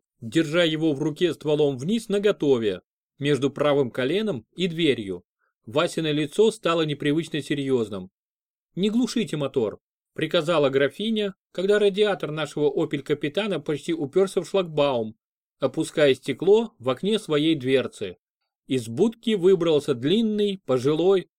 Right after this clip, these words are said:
то ли заспанный, то ли просто болезненный сторож в коричневом с красным верхом плоском партийном кепи С А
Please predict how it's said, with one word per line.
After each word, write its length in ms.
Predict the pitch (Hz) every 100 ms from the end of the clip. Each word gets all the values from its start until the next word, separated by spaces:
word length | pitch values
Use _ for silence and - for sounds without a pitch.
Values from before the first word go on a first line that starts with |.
| _ _ _
то 140 | 240 254
ли 160 | 170
заспанный, 840 | 110 101 175 208 - 196 190 175 _ _
то 140 | - 262
ли 100 | 220
просто 460 | - 151 196 -
болезненный 720 | - 117 147 180 131 127 135 120
сторож 520 | - 202 220 190 - _ _ _ _
в 100 | -
коричневом 680 | 147 196 240 - 208 196
с 80 | 156
красным 440 | - 156 151 - 139
верхом 400 | 151 147 147 120
плоском 440 | 139 147 - 131
партийном 540 | 147 143 - 147 135
кепи 440 | 123 156 147 123 123
С 260 | 135 123 -
А 260 | 143 185